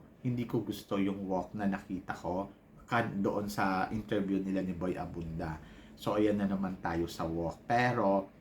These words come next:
I think, ah, mas nag-improve siya more than nung noon. And I hope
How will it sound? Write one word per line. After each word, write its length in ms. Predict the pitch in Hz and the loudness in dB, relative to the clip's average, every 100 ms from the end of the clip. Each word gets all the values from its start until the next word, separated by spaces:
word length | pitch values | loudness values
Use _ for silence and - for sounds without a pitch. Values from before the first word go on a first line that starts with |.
| - - | -20 -2
I 160 | 127 113 - | 2 2 4
think, 320 | 139 156 160 117 | 4 4 0 2
ah, 640 | 110 107 104 143 - 202 - - - - - - - - - 120 | 2 2 2 2 2 0 -6 -20 -20 -20 -20 -20 -20 -20 -10 4
mas 320 | 131 135 131 | 6 6 2
nag-improve 640 | 120 120 113 - 107 98 | 2 0 -2 -2 0 0
siya 400 | - 107 104 104 - - 104 | 0 2 2 0 -6 -10 0
more 240 | 107 101 | 4 4
than 240 | 101 95 92 92 92 98 | 2 0 -2 -6 -6 -2
nung 240 | 110 107 101 | 0 0 0
noon. 480 | 101 101 98 73 76 - - - - - - - - | 0 2 2 0 -6 -12 -20 -20 -20 -20 -20 -20 0
And 320 | 139 139 147 127 | 6 6 6 2
I 240 | 123 123 | 2 2
hope 480 | - 135 147 165 | 4 8 8 6